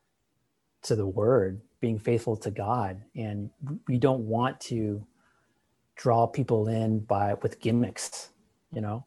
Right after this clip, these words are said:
And so even at the end of the day, it's all about shepherding people. That's what the word pastor means. It means shepherd. And so I would just kind of, uh, encourage Chinese American pastors to be faithful shepherds, but I also would wanna encourage them to be bold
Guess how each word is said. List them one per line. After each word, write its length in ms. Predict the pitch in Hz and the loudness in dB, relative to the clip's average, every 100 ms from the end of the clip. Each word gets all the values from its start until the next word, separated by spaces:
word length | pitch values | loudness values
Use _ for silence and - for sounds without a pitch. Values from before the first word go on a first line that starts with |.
| _ | _
And 160 | - 117 | -4 0
so 260 | - 123 - | 4 4 4
even 560 | 170 147 135 131 127 - - | 2 2 2 2 0 -4 -8
at 120 | 127 | -4
the 60 | 135 | 0
end 140 | 131 | 0
of 80 | 113 | 2
the 80 | 135 | 4
day, 120 | 135 | 2
it's 160 | 117 | 2
all 160 | 117 120 | 4 4
about 300 | 117 110 - _ _ _ _ | 4 2 0 _ _ _ _
shepherding 540 | - - 131 131 123 117 | -8 2 4 4 2 2
people. 260 | 131 117 | 0 2
That's 260 | 107 131 - | 2 2 2
what 120 | 127 | 2
the 80 | 117 | 4
word 260 | 110 117 117 | 4 4 2
pastor 360 | 110 - 117 | -2 -2 -4
means. 300 | 110 151 104 | -2 0 -2
It 80 | 107 | -2
means 200 | 117 107 | -2 -4
shepherd. 440 | - 127 110 120 147 _ _ _ | -2 -2 0 -4 -6 _ _ _
And 140 | 120 110 | -6 -2
so 180 | 123 110 | 2 4
I 80 | |
would 120 | 113 113 | 4 2
just 280 | 120 - | -2 -2
kind 180 | - 117 | -4 -2
of, 160 | 107 107 | -2 0
uh, 260 | 101 101 104 _ _ _ _ _ _ _ _ 135 | 0 0 -6 _ _ _ _ _ _ _ _ -6
encourage 800 | 120 143 135 135 123 - - - | 0 6 8 8 6 -2 -8 -8
Chinese 400 | - 131 127 120 | 0 2 2 2
American 380 | 117 120 120 110 | 2 2 2 2
pastors 480 | 120 113 123 113 - | 2 0 0 -4 0
to 200 | 113 107 _ _ | -2 -2 _ _
be 80 | 120 | -6
faithful 460 | 104 - 139 139 160 | -2 4 4 6 2
shepherds, 500 | - 147 160 160 - | 6 6 8 4 8
but 120 | 139 | 8
I 80 | - | 10
also 260 | 254 - | 6 8
would 180 | 123 113 | 6 6
wanna 400 | 117 113 110 107 _ - - - | 4 4 2 -2 _ -20 -20 -2
encourage 520 | 127 - 202 220 117 | -2 4 10 10 10
them 360 | 110 113 104 101 | 4 2 2 0
to 120 | - | -2
be 80 | 117 | -4
bold 420 | 98 92 90 95 | 0 0 0 -4